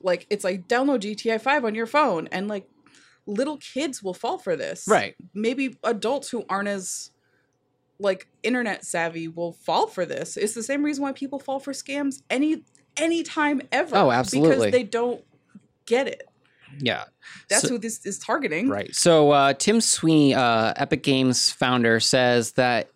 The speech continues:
Speaker 2: it's the responsibility of the fans to make sure that what they're clicking on and downloading is safe. So it, he's
Speaker 1: Uh.
Speaker 2: pretty much just saying, "It's not my fucking problem.
Speaker 1: Yeah.
Speaker 2: You deal with it."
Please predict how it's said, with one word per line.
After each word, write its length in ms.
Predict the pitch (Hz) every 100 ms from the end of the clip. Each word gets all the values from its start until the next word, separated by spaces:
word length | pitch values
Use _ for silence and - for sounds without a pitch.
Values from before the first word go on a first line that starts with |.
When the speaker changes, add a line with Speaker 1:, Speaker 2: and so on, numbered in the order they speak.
| _
Speaker 2:
it's 300 | - 151 -
the 120 | - 156
responsibility 720 | 135 - 151 190 160 160 147
of 80 | 127
the 80 |
fans 380 | 123 135 131 123
to 140 | - 127
make 180 | 127 127
sure 380 | - 131 123
that 400 | 120 117 113 107 - - - -
what 260 | 127 147
they're 120 | - 135
clicking 360 | - 135 151
on 300 | 151 156 151
and 160 | 143 117
downloading 420 | 104 113 117 120
is 100 | 110
safe. 160 | - 135
So 160 | - -
it, 120 | - - _ _ 170
he's 240 | 247 247
Speaker 1:
Uh. 60 | -
Speaker 2:
pretty 140 | 269
much 180 | 311 -
just 200 | 233 -
saying, 280 | 190 170 151 - - - _ _ _
"It's 240 | 165 160
not 160 | 170 175
my 120 | 170
fucking 320 | 156 160 156 143
problem. 500 | 131 120 139 160 156
Speaker 1:
Yeah. 220 | - 185 131
Speaker 2:
You 40 |
deal 260 | 131 156 160
with 120 | 165
it." 180 | 180